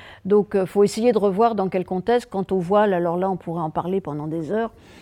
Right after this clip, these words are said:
Surtout que ça revient régulièrement. Euh, euh, bon, à l'époque de Paul, euh, les femmes étaient plutôt voilées. Euh, faut dire qu'à l'ép-, ils, ils pre-, ils se prenaient pas des douches tous les jours, donc déjà, euh, ça protégeait la poussière des cheveux.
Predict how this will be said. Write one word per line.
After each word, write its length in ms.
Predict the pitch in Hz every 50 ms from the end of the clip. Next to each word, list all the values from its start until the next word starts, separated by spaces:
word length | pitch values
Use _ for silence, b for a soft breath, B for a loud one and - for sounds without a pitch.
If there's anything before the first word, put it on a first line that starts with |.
| B B B B -
Surtout 260 | - 185 - - 190
que 60 | -
ça 160 | - 185 135
revient 340 | - 165 170 180 190 196 185
régulièrement. 880 | 175 175 170 170 185 170 180 175 170 175 185 190 196 208 214 202 180 165
Euh, 40 | 156 143 B B B B B B B B B - -
euh, 260 | 117 - 107 120 135
bon, 180 | - - 180 175
à 80 | 170 170
l'époque 400 | 180 180 175 - 202 202 185 175
de 140 | 165 185
Paul, 420 | 165 - - 196 180 185 202 214 196
euh, 300 | 170 147 156 156 151 151 B B B B B B B B
les 140 | - 185 180
femmes 220 | - 208 214 214
étaient 180 | 196 170 - 180
plutôt 320 | - - 220 - - 233
voilées. 600 | 196 185 196 185 185 190 202 226 233 233 220 196
Euh, 140 | 175 165 143 160 B B B B B B _
faut 100 | - 202
dire 180 | 180 233 254
qu'à 120 | - 226 208
l'ép-, 240 | 190 185 175 - 208
ils, 520 | 214 214 214 208 208 196 202 - 214 208
ils 60 | 202
pre-, 240 | 185 - - 214 202
ils 160 | 214 214 202
se 140 | 170 - - _ _
prenaient 200 | - 214 208 202
pas 120 | - 240
des 120 | 220 226
douches 260 | 202 185 247 254 240 -
tous 100 | 233 202
les 140 | 185 196
jours, 280 | 190 175 220 262 285 277
donc 240 | 208 190 196 196 180
déjà, 380 | 185 196 190 175 208 202 202
euh, 100 | 190 185
ça 140 | 170 - 190
protégeait 420 | 175 - - 196 - 208 180 196 196
la 80 | 190
poussière 360 | 175 - 196 - - 196 175
des 120 | 170 175 175
cheveux. 320 | - - - 226 262 285